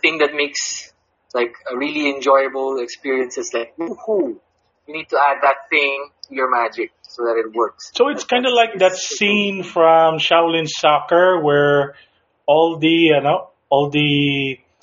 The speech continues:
Speaker 2: Shaolin brothers, you know, suddenly had a reawakening when they were playing soccer. And that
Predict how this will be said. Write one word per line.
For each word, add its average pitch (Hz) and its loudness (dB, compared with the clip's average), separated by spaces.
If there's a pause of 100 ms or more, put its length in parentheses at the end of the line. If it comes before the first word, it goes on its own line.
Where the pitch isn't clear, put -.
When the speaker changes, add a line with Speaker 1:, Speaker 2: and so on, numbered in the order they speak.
(240)
Speaker 2:
Shaolin 151 0
brothers, 143 4
you 151 -2
know, 143 4
suddenly 147 0
had 147 2
a 135 4
reawakening 147 0
when 139 -4
they 147 0
were 139 2
playing 139 -2
soccer. 151 0 (460)
And 135 -4
that 147 0